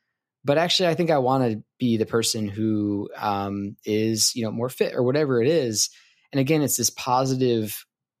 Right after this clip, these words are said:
way of approaching work, um, which is the same thing I was kinda saying with, like, the feedback. You know, one way of taking,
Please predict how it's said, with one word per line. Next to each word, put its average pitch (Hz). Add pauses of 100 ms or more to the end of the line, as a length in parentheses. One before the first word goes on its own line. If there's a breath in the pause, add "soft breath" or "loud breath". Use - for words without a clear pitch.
(140)
way 123
of 131
approaching 139
work, 160 (480 soft breath)
um, 120
which -
is 143
the 135
same 160
thing 151
I 135
was 123
kinda 127
saying 120
with, 107
like, 98
the -
feedback. 131
You 120
know, 113
one 127
way 127
of 117
taking, 113